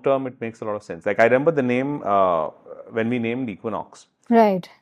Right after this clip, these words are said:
Speaker 1: It, it's, doesn't sound like an Indian company. It doesn't even sound like a lab,
Speaker 2: It
Speaker 1: right?
Speaker 2: doesn't.
Speaker 1: Equinox, the lab word at the end
Speaker 2: Right.
Speaker 1: makes it sound like a lab. But when I heard that name, and, uh, uh, my mother actually suggested that name, and they were not even in the country, they were out somewhere, and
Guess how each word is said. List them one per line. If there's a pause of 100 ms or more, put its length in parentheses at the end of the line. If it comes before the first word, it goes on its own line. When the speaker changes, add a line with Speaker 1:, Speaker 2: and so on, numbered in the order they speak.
(480)
Speaker 1:
It,
it's,
doesn't
sound
like
an
Indian
company.
It
doesn't
even
sound
like
a
lab, (100)
Speaker 2:
It
Speaker 1:
right?
Speaker 2:
doesn't.
Speaker 1:
Equinox,
the
lab
word
at
the
end
Speaker 2:
Right.
Speaker 1:
makes
it
sound
like
a
lab. (400)
But
when
I
heard
that
name,
and,
uh,
uh,
my
mother
actually
suggested
that
name, (140)
and
they
were
not
even
in
the
country,
they
were
out
somewhere,
and